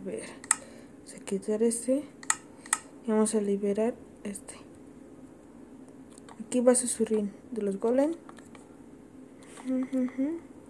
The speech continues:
Ok.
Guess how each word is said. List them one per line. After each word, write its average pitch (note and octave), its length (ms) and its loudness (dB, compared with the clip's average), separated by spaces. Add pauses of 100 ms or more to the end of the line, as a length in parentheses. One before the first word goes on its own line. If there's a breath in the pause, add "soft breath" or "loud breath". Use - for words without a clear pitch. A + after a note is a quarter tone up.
(3750)
Ok. - 260 -6